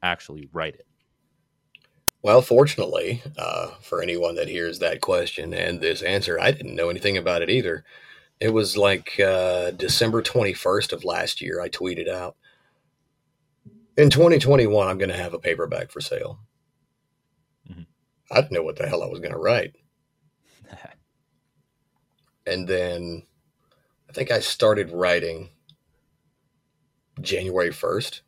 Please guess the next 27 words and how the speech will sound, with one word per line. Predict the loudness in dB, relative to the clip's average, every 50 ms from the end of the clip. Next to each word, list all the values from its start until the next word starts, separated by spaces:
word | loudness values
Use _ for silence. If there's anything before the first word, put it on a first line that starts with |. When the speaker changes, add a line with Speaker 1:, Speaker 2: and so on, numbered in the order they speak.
| _ _ _ _ _ _ _ _ _ _ _ _ _ _ _ _ _ _ _ _ _ 10
Speaker 2:
I | 12
had | 12 12 10
no | 8 6 6
idea | 6 6 4
what | 4 4
I | 4
was | 2 0
gonna | -4 -6 -2 0
write, | 0 0 0 -2 -6 _ _ _
right? | -8 -4 -4 -2 0
I, | 2 2 4 4 4 4 4
I |
mean, | 2 0 0 0
I | 2 2
had | 4 2 2
an | 0 2 4
idea, | 4 4 4 2 0 2 2 2 2 0 -2 -8 -14 -20 -20 -20 -20 _ _ _ -2
and | -2 -2 -2 -4 -8 -12 -14 -16 _ _ _ _ _ _ _ _ _ _ _ _ _ _ _ _ _ _ _ _ _ _ _ _ _ _ _ _ _ _ _ _ _ _ _ _ _ _ _ _ _ _ _ _
I | 0 2 2
wanted | 2 0 -2 0 0 2 2 0 0 -2 -2
to | -2 -2 -2 -2 -2 -4 -6 -6
kind | -4 -4 -4 -4 -4
of | -6 -6 -8 -8 -8
establish | -6 -4 -2 0 -2 0 0 0 2 2 2 0 0 -2 -2 -2
a | -4
bit | -4 -2 -2 -2 0
of | -2 -4 -4 -6 -14 -20